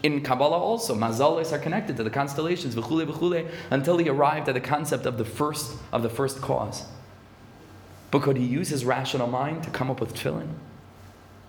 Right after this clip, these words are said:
Could he use his rational mind to come up with tzitzis, with sukkah, with Pesach, Daled Minim,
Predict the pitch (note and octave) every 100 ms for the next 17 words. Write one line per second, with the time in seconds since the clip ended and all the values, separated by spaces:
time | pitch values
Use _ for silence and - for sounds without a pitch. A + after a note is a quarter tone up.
0 | - - - - - - B2+ A#2+ D#3 C#3+
1 | B2 C3 C#3 B2+ A#2 C3 B2 B2+ C3 -
2 | - - E3+ - - - - - F3 -
3 | A2 A2 - E3 - A2+ G#2+ - - -
4 | - - - - - - - G#2 A2 C3
5 | E3 D3 A#2